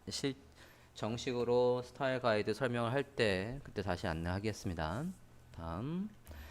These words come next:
자, 그 다음에 컬러 스킴을 볼게요. 그냥 여기에다가 사각형을, 주 컬러가 아마 세 개인가 네 개인가 썼던 것 같아요. 그래서 사각형을 일단 만들어 볼게요.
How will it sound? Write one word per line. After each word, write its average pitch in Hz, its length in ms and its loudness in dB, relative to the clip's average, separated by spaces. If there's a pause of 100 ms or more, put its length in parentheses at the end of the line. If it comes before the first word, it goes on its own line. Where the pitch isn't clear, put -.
(400)
자, 107 140 2
그 110 40 2
다음에 139 240 4
컬러 170 280 4
스킴을 131 1000 4
볼게요. 92 440 -2
그냥 104 200 0
여기에다가 101 920 2 (260)
사각형을, 151 960 8 (680)
주 180 300 4
컬러가 202 400 8
아마 208 100 6
세 220 280 4
개인가 208 420 8
네 131 140 6
개인가 151 260 4
썼던 156 340 0
것 147 80 6
같아요. 110 640 4
그래서 113 460 2 (160)
사각형을 160 560 4
일단 113 240 0
만들어 98 300 0
볼게요. 92 640 -4